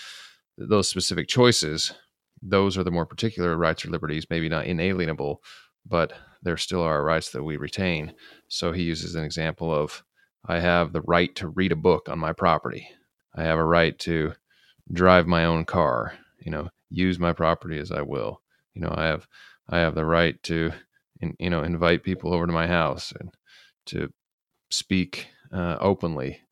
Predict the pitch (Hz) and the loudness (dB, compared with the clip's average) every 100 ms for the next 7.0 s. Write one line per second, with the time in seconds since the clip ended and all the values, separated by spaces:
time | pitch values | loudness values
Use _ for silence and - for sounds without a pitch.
0 | _ - - 78 76 78 78 76 - 82 | _ -20 -10 -6 -4 -4 -4 -4 -6 -4
1 | 78 76 73 - 82 69 69 - 92 - | -2 -2 -4 -6 -4 -4 -4 -8 -10 -16
2 | _ - - - - - - _ _ - | _ -20 -20 -20 -20 -20 -20 _ _ -8
3 | 80 73 71 - 76 73 - _ _ - | -6 -4 -4 -2 0 0 -6 _ _ -8
4 | 73 73 - 52 - - 95 98 85 92 | -6 -6 -8 -18 -20 -6 2 6 4 6
5 | 101 104 82 - 110 71 76 - - - | 6 6 4 2 0 0 -10 -12 -18 -20
6 | - - 113 113 80 71 64 76 - | -8 6 8 8 6 0 -4 -6 -10